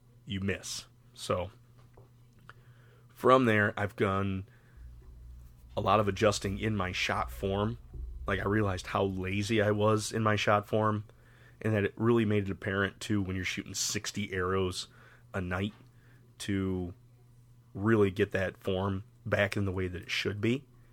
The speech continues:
And I can glad to say that I made a couple improvements, both in my grip,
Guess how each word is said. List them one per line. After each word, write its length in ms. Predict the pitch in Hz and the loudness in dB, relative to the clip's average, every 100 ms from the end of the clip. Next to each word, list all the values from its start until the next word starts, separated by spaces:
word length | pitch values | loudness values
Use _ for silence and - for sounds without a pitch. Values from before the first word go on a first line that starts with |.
| - _ _ - - _ | -20 _ _ -20 -20 _
And 380 | - 87 92 87 | -10 -4 -2 -2
I 100 | 95 | -4
can 300 | 98 104 98 | -2 0 0
glad 340 | 98 110 127 120 | 4 6 6 4
to 60 | |
say 320 | 104 113 107 95 | 4 6 6 6
that 180 | 92 | 2
I 140 | 95 92 95 - - | -2 -6 -10 -18 -12
made 260 | - 113 120 | 2 4 6
a 40 | |
couple 320 | 104 113 107 107 | 6 6 6 2
improvements, 600 | 98 - 120 107 117 107 | 2 4 4 6 4 4
both 400 | - 104 104 - | 4 6 6 2
in 400 | 110 104 98 95 - - | 0 2 2 -2 -6 -8
my 200 | 95 92 | -6 -6
grip, 480 | 104 104 113 - | -4 2 4 2